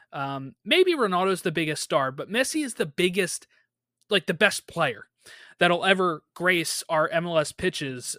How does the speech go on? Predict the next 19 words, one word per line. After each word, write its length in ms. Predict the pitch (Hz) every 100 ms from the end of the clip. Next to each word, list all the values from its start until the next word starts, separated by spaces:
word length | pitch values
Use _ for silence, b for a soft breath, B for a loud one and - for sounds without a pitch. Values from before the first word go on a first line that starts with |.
| -
<laughs> 200 | - 226
for, 240 | - - -
for 160 | - 208
the 120 | 175
foreseeable 580 | 160 151 196 196 156 147
future. 600 | 240 277 - 143 131 - _ _ b b b b b b b -
And 360 | 208 220 220
I 160 | - 196
think 320 | 196 285 277
that 200 | 233 214
is 260 | 220 196 -
what 260 | 185 180 - -
is 340 | 175 170 156
so 300 | - 190 185
amazing 520 | 151 170 311 254 180
about 400 | 143 135 131 131
this 320 | 143 135 - -
is 440 | 160 151 139 - _ _ _ _ _ _ _ _ -
it, 140 | 185